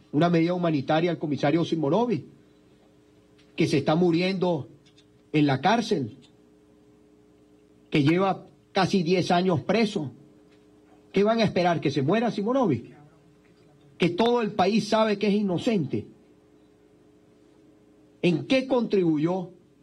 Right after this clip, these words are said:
¿Por qué Leopoldo López se entregó? Bueno, pre-, el que no la debe no la teme. Tan sencillo como eso.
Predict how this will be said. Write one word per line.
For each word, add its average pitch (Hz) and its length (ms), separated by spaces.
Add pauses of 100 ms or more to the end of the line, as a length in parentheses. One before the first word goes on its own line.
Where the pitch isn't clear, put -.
(320)
¿Por 208 180
qué 247 160
Leopoldo 233 580
López 220 360
se 202 60
entregó? 185 460 (1040)
Bueno, 139 320 (1120)
pre-, 147 200
el 127 120
que 135 140
no 131 100
la 135 120
debe 139 220
no 131 120
la 123 160
teme. 196 380 (1800)
Tan 147 180
sencillo 151 480
como 139 260
eso. 202 420